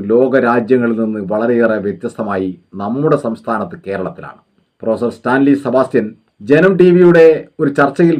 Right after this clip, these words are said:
പങ്കെടുത്തുകൊണ്ട് പറഞ്ഞതുപോലെ ലോകത്തൊരിടത്തും ഇന്ന് ഇസ്ലാമിക തീവ്രവാദ സമൂഹത്തിന് അത്രയേറെ ബലമില്ലാതെ പോയിരിക്കുന്നു. ഇറാനിയൻ പ്രസിഡന്റ്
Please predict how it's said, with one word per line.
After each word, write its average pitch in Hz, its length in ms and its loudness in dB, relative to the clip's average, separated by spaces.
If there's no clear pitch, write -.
പങ്കെടുത്തുകൊണ്ട് 139 640 0
പറഞ്ഞതുപോലെ 113 580 -2
ലോകത്തൊരിടത്തും 190 800 4
ഇന്ന് 175 220 6
ഇസ്ലാമിക 175 520 0
തീവ്രവാദ 170 420 2
സമൂഹത്തിന് 147 500 0
അത്രയേറെ 151 400 2
ബലമില്ലാതെ 143 640 2
പോയിരിക്കുന്നു. 104 440 0
ഇറാനിയൻ 175 480 2
പ്രസിഡന്റ് 185 420 2